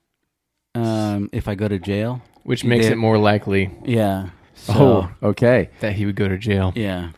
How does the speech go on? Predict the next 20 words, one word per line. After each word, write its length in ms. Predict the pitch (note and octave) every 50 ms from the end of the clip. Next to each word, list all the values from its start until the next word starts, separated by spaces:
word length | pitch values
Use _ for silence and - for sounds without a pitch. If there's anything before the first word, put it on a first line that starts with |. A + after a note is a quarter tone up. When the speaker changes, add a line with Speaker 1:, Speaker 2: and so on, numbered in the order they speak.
| _
Speaker 2:
Also, 300 | - - C3 B2+ - C3
he 100 | B2 A#2
needs 220 | A#2+ A#2 A2+ G#2 -
to 100 | - -
eat. 400 | A#2+ G#2+ G2 G#2+ - - - - _
The 80 | -
state 280 | G#2+ - - A#2+ A#2 A2
does 260 | A#2 A2+ A2+ A2+ G#2+
feed 260 | - - A#2 A2+ G#2+
you 100 | A2 G#2+
in 100 | G2 G2
jail. 340 | G2 A2 G#2 G2+ F#2+ F#2 F2 -
Speaker 1:
Yeah. 300 | B2 A2+ G#2 F#2+ F2+ - - _ - - - - - - _ _ _ _
Speaker 3:
Wait, 200 | - A#2+ A#2 -
is 140 | A#2 A2+ -
this 180 | D3 D3 -
a 60 | - C3+
decision 460 | C3 C3 - - C#3+ B2+ G#2+ A#2+ G#2
he 140 | G2+ A#2 B2
made? 380 | C3 D3 D3+ E3 F#3 F#3+ F3+